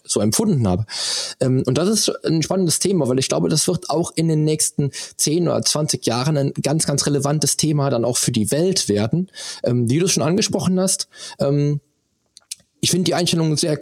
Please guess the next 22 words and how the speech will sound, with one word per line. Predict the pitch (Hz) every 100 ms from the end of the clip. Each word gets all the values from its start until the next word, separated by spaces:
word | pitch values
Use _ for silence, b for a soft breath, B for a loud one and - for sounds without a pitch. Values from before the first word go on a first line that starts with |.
| -
cool | 214 254
auf | 208 -
jeden | 220 196
Fall | 175 180
da, | 175 160 165 -
nicht | 160 175 -
nur | 160 156 156
aus | 131 -
ethischen | 156 196 -
Gründen, | 190 196 190 180
sondern | 160 139
auch | 135 -
tatsächlich | 143 - 143 - -
mal | 147
das | 139 131
Ganze | 139 151 143
zu | -
hinterfragen, | 139 123 - 147 123 175 185
auch | 143
mal | 143 127
wirklich | 143 - -
mal | 127